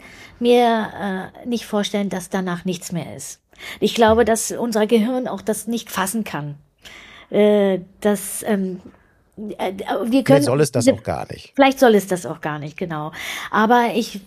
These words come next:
Speaker 1: ähm, ich glaube, ähm, dass es einen Sinn macht, was wir hier tun und, oder nicht tun. Ähm, daran möchte ich glauben.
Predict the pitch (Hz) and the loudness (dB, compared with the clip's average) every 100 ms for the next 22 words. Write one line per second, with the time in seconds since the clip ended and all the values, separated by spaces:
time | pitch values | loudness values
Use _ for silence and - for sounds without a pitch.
0 | - 220 208 202 196 185 180 180 175 _ | -6 -4 -2 -2 -4 -6 -6 -10 -14 _
1 | - 202 - - 208 196 226 247 220 214 | -8 -8 -8 -4 0 2 4 4 2 2
2 | 208 208 202 196 175 - 180 180 180 180 | 2 0 0 -2 -6 -8 -8 -8 -10 -12
3 | 185 - - - 208 196 214 220 185 254 | -14 -18 -20 -6 -4 -2 -2 0 4 4
4 | 277 185 180 - 180 - 180 185 180 233 | 4 0 -2 -4 -6 -2 0 0 -2 0
5 | 208 202 - 175 - 190 175 185 - 175 | 0 0 -4 -6 -2 2 2 0 -4 -6
6 | 151 170 - _ _ - - - - _ | -6 -8 -12 _ _ -20 -20 -20 -20 _
7 | 202 190 190 185 185 180 180 175 - _ | -2 0 0 -2 -4 -4 -4 -6 -10 _
8 | - 185 185 185 - 143 101 - 131 131 | -2 0 2 0 0 -6 -6 -8 -8 -10
9 | 139 | -12